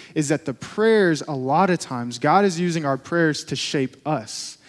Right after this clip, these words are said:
and not so much the situations around us. Meaning that, you know, one of my favorite quotes is, "Every minute in prayer," you've heard me say this before, but "every minute in prayer is a minute saying, 'God, I need you in this situation.'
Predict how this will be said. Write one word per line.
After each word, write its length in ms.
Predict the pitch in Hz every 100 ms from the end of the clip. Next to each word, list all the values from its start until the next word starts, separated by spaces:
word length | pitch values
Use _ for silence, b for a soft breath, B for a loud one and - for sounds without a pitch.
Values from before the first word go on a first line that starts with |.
| B B
and 180 | 143 139
not 220 | 151 165
so 140 | - 180
much 240 | 160 -
the 80 | 143
situations 720 | - 156 - 139 135 - 120 -
around 480 | 123 123 135 131
us. 320 | 101 107 - 131
Meaning 500 | 143 190 160 127 123 B B B
that, 200 | 151 147
you 60 |
know, 140 | 160 147
one 200 | 147 170
of 60 |
my 80 | 165
favorite 380 | 147 170 156 143
quotes 340 | - 156 151
is, 180 | 139 127 -
"Every 300 | 165 180 196
minute 460 | 175 170 165 151 -
in 200 | 156 156
prayer," 320 | - 120 123
you've 140 | 135
heard 140 | 165 151
me 60 |
say 100 | 127
this 140 | 127 -
before, 320 | - 156 131 B B B
but 100 | 147
"every 180 | 170 208
minute 280 | 202 190 175
in 180 | 170 175
prayer 300 | - 135 135
is 160 | 151
a 60 | 147
minute 380 | 143 165 180 175
saying, 400 | - 156 143 135
'God, 320 | 139 139 143
I 100 | 143
need 320 | 131 135 175 151
you 160 | 160
in 120 | 143
this 120 | 139 127
situation.' 720 | 143 - 131 127 127 131